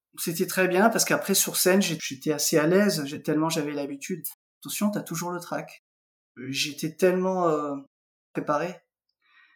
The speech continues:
que, mais c'est pas du jour au lendemain. Les gens, des fois, me demandent, « Mais quand est-ce que t'as commencé à monter sur scène ? » Bah, c'était pas du jour au lendemain.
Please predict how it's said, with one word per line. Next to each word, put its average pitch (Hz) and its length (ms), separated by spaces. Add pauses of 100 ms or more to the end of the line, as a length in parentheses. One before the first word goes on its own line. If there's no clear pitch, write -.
que, 170 100
mais 180 140
c'est 196 200
pas 202 120
du 185 100
jour 196 160
au - 20
lendemain. 208 320
Les 190 80
gens, 220 200
des 180 100
fois, 190 160
me 170 120
demandent, « 180 300
Mais 175 80
quand 185 180
est-ce 208 120
que 180 80
t'as 165 160
commencé 165 360
à 175 60
monter 160 260
sur - 160
scène ? » 147 440
Bah, 165 140
c'était 165 280
pas 175 140
du 165 100
jour 170 180
au 175 80
lendemain. 208 520